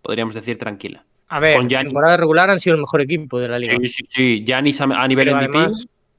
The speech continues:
Speaker 1: no
Speaker 2: con,
Speaker 1: se niega.
Speaker 2: con, con muchísima solvencia. Los Bucks han
Speaker 1: Ujú.
Speaker 2: hecho una de las mejores temporadas regular. Eh, y yo creo que lo hay que tener en cuenta, porque después es verdad que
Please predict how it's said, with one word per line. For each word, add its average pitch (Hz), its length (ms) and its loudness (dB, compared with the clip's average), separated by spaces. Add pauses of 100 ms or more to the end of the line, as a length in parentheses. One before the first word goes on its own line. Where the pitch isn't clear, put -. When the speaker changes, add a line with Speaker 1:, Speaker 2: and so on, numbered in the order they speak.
(120)
Speaker 1:
no 131 180 -6
Speaker 2:
con, 143 120 0
Speaker 1:
se 123 60 0
niega. 160 300 0
Speaker 2:
con, 135 500 -10 (400)
con 139 180 -8
muchísima 147 840 -2
solvencia. 117 500 -10
Los 120 160 -10
Bucks 147 260 0
han 139 100 -2
Speaker 1:
Ujú. 143 100 -2
Speaker 2:
hecho 135 160 -10
una 139 100 -6
de 135 60 -2
las 135 120 -4
mejores 131 320 -8
temporadas 123 460 -6
regular. 143 400 -2 (880)
Eh, 120 640 2
y 131 140 -10
yo 151 160 4
creo 170 160 2
que 175 100 2
lo 160 80 4
hay 151 60 4
que 135 100 -6
tener 143 220 -4
en 131 80 -8
cuenta, 117 280 -8
porque 127 240 -8
después 127 380 -4
es 151 80 -10
verdad 139 300 -4
que 151 280 -8